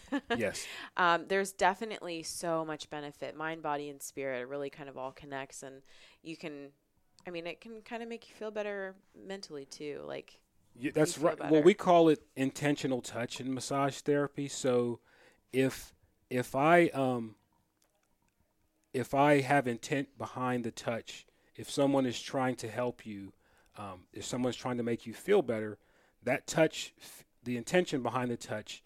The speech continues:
Speaker 2: usually conveys the effect of it, right, or, or carries the effect of it with it.
Speaker 1: Mm-hmm.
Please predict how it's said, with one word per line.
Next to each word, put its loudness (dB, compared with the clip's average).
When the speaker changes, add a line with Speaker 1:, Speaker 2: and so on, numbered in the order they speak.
Speaker 2:
usually -2
conveys -2
the -6
effect -2
of -10
it, -20
right, -14
or, -16
or -14
carries 6
the -6
effect -10
of -12
it -20
with -8
it. -16
Speaker 1:
Mm-hmm. -20